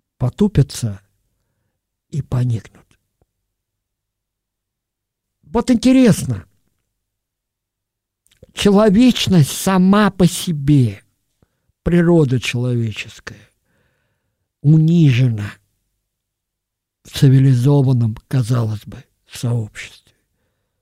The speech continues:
Кто сегодня только не калечит эту природу. Детей с малых лет, а,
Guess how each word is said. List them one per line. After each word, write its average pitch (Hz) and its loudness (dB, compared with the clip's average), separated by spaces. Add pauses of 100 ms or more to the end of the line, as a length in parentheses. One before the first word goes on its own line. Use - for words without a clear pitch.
(720)
Кто - 0
сегодня 202 2
только 185 0
не 185 2
калечит 185 2
эту 160 0
природу. 165 0 (840)
Детей 185 2
с - -10
малых 180 0
лет, 196 -2 (500)
а, 156 2